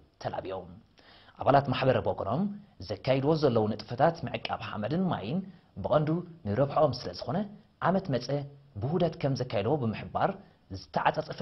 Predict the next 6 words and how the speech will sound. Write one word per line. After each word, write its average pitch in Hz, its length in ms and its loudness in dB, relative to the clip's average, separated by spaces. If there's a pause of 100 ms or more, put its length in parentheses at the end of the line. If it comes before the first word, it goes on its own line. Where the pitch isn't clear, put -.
ምህርቲ 127 320 0
ንምሕፋስ 120 540 -2 (340)
ከም 92 220 -6
ወትሩ 156 300 0 (400)
ምድግጋፍ 156 600 2
ኩሎም 170 320 0